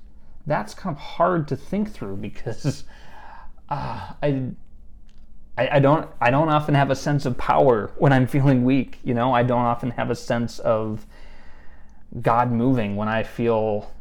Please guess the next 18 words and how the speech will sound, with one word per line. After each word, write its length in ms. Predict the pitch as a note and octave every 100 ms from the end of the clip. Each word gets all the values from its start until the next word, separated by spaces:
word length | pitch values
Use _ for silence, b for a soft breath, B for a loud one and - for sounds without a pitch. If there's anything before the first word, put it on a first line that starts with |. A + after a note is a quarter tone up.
| - -
weak 420 | A2 A#2+ A#2 -
and 200 | C3+ A#2
vulnerable 480 | A2 A#2 A2+ G#2+ G#2
to 180 | - A2+
temptation, 840 | B2 G#2+ A2 B2 A#2 A#2 G#2+ G2+ G2+
or 440 | A#2 A2 G#2+ G2+ - B B -
I'm 80 | A2
feeling 300 | B2+ B2 A2+
physically 540 | - E3+ D#3+ - A2
weak 320 | G#2 F#2+ -
because 480 | A#2 - G#2 G2+ -
I'm 160 | A#2 G2+
physically 400 | D3 C#3 C3 C3
exhausted 600 | A2+ A2+ A#2+ C#3 - G#2+
after 320 | G#2 - A2
a 60 | G#2
run 480 | G#2+ A#2+ A#2+ G#2+ G#2 A#2
or, 480 | A2 G#2 G2+ G2+